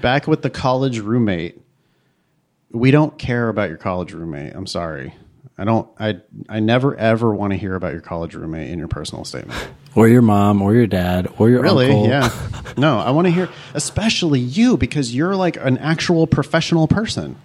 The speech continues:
Speaker 2: Yeah.
Speaker 1: You could just tell me about you kicking ass at work, and I would be like, "Oh my God, let's sign this person up right now for our law school."
Speaker 2: Yep.
Speaker 1: <laughs> Like,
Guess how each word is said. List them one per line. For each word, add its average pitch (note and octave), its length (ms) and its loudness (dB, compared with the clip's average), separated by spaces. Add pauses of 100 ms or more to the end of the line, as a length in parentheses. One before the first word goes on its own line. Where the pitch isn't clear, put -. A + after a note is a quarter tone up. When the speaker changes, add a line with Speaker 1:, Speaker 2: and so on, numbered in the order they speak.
(240)
Speaker 2:
Yeah. E3+ 260 2
Speaker 1:
You D#3+ 120 0
could A3+ 160 0
just A3+ 180 -4
tell F#3 220 -2
me F#3 200 4
about C3+ 280 0
you D3 180 2
kicking D3+ 320 -2
ass C3 180 -2
at G2 140 -4
work, A2+ 300 -2
and G#2 100 -2
I G#2 60 0
would G2+ 160 -2
be G#2 100 0
like, F2+ 240 -2
"Oh A#2 100 2
my B2+ 120 4
God, G#2 280 2
let's G2+ 200 -6
sign G#2+ 220 -2
this G#2 120 -2
person G2 300 -6
up F#2 160 -4
right F#2 260 -4
now F#2 200 -6
for F2+ 160 -6
our E2 120 -4
law D2+ 180 -8
school." - 320 -12 (300)
Speaker 2:
Yep. E2+ 260 2
Speaker 1:
<laughs> - 80 0
Like, E3 220 6